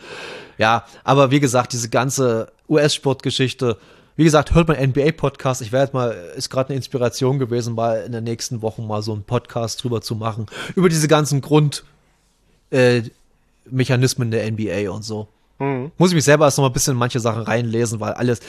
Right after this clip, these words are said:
Speaker 1: man kennt zwar alles, aber so richtig im Detail we-, weiß man da auch nichts so richtig. Ja, und ansonsten, mein typischer A-I-Hass habe ich zwar hingeschrieben, das war ein bisschen aus der, aus der, aus dem Affekt heraus, weil mich, mir geht zurzeit dieses ganze,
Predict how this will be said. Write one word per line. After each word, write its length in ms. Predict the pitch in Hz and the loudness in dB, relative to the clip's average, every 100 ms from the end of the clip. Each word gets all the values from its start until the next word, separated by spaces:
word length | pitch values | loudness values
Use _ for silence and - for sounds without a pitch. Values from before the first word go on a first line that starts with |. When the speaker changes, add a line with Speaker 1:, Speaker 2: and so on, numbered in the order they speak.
| - - | -16 -8
Speaker 1:
man 160 | - 131 | 0 0
kennt 260 | - 160 233 | 2 2 4
zwar 200 | 156 143 | 2 4
alles, 240 | 160 151 | 2 2
aber 160 | 131 123 | 0 -2
so 100 | 123 | -2
richtig 320 | 139 139 120 | -2 -2 -2
im 120 | 143 | -2
Detail 420 | 117 - 110 113 | -2 0 0 2
we-, 140 | 120 107 | 0 0
weiß 180 | 110 | -2
man 100 | 117 | -2
da 80 | 107 | -4
auch 160 | 80 101 | -4 -6
nichts 340 | 104 - - | -8 -12 -12
so 80 | - | -10
richtig. 360 | 104 - 101 - - - - - - - - - - - - - _ | -10 -10 -12 -14 -20 -18 -18 -18 -20 -20 -20 -20 -20 -20 -20 -20 _
Ja, 480 | 131 131 120 107 - _ _ _ | 4 6 6 4 -2 _ _ _
und 240 | 160 156 151 | 2 2 2
ansonsten, 840 | 139 127 151 185 - 185 180 170 - - | 2 4 4 4 0 0 0 -2 -12 -4
mein 180 | 131 127 | -2 0
typischer 340 | 165 170 156 | 0 0 0
A-I-Hass 800 | 110 120 85 135 160 165 - - | -2 -2 0 2 2 0 -2 -4
habe 100 | 143 | -2
ich 60 | |
zwar 140 | - 135 | 0 0
hingeschrieben, 420 | 156 156 - 147 | 2 0 -2 -2
das 160 | 127 131 | 0 0
war 60 | |
ein 20 | |
bisschen 160 | 120 139 | 0 0
aus 180 | 123 - | 0 2
der, 360 | 120 110 107 - | 2 2 0 -2
aus 260 | 120 - | -2 -2
der, 300 | 117 107 107 | -2 -2 0
aus 140 | 120 113 | -2 -2
dem 100 | 107 | -4
Affekt 400 | - 156 - 160 | -2 -2 -2 -4
heraus, 400 | 143 139 135 110 | 0 0 0 0
weil 340 | 107 110 110 | 2 4 2
mich, 300 | 104 120 - | -2 -8 -4
mir 140 | 135 | -4
geht 200 | 113 135 | 0 0
zurzeit 380 | - 117 120 120 | 0 -2 -2 -2
dieses 180 | 120 110 | -6 -4
ganze, 480 | 120 117 - 117 | -2 -2 -2 -2